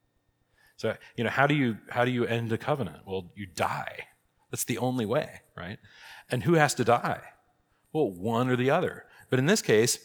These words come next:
who dies? Both. Like, God and man in one person. So it's a perfect fulfillment of the covenant. Um, but what happens in it?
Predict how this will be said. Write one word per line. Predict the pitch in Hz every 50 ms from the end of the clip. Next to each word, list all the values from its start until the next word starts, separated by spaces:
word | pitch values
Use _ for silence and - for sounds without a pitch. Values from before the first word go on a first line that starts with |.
| - - _ _ _ _
who | - 196 208
dies? | 202 160 175 170 185 208 143 98 - - - - - - 98 - _ _ _ _ _ _ _ _ _ _ _ _ _ _ _ _ _ _ _ _ _ -
Both. | 190 202 208 220 175 - - - - 117 110 - 98 104 - _ _ _ _ _ _ _ _ _ _ -
Like, | 123 127 - 127 107
God | - - 151 147 156 165 156
and | 156 147
man | 143 139 139 143
in | 139 127
one | 120 120 123 127
person. | - 143 170 - - - - _ _ _ _ _ _ _ _ _ _ _ _
So | - - 113 101 - - - -
it's | - -
a | 143
perfect | - - - - - 202 233 - 214 156
fulfillment | - - 156 - - 151 151 143 127
of | 104
the | 101
covenant. | - 147 - 113 87 - - _ _ _ _ _ _ _ _ _ _ _ _ _ _
Um, | - 110 113 107 104
but | 92 123 - -
what | 127 131 -
happens | - 143 135 151 - 110 87 82
in | 80
it? | -